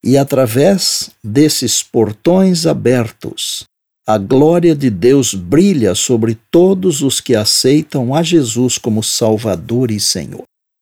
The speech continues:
E você pode ter plena certeza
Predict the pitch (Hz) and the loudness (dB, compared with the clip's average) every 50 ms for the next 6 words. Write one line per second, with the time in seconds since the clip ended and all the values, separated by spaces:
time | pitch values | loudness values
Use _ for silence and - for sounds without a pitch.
0 | _ _ _ _ _ _ _ _ _ _ _ _ _ - - 98 92 110 - - | _ _ _ _ _ _ _ _ _ _ _ _ _ -12 -8 -6 -4 -4 -2 -2
1 | 107 92 - - 107 107 101 101 98 - - 98 98 98 - _ _ - 120 123 | -4 -4 -2 0 -2 0 0 -2 -6 -4 -2 -2 -2 -4 -6 _ _ 0 0 2
2 | 143 160 175 185 185 180 185 185 - - - - 180 127 185 - _ - - 117 | 2 2 2 2 2 0 0 0 0 -2 0 0 0 -2 -2 -6 _ -4 0 0
3 | 107 90 92 - - 80 78 - | 0 0 0 -4 -4 -4 -6 -6